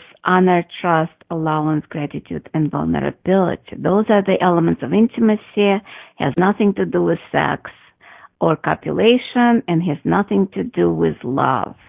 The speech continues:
And allowance has no point of view.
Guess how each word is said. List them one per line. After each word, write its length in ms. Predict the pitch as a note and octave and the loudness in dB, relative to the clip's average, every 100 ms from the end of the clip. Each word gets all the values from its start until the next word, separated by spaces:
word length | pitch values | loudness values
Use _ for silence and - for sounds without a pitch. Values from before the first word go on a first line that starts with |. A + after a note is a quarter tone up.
| - _ _ _ _ _ - - - - - - _ _ - | -20 _ _ _ _ _ -20 -20 -20 -20 -20 -20 _ _ 0
And 520 | F#3+ F#3+ F#3 F#3 F3+ _ _ _ _ _ _ _ _ _ _ _ - | 2 4 4 4 0 _ _ _ _ _ _ _ _ _ _ _ -2
allowance 600 | G#3 A#3 F4+ D4+ A3+ A#3 | 0 2 2 4 4 2
has 140 | A#3 G#3+ | 0 0
no 140 | A3 G3+ | 0 0
point 300 | G3+ G3 F#3+ | 0 0 0
of 120 | G#3+ | -2
view. 340 | A3+ F#3 - | 0 0 -4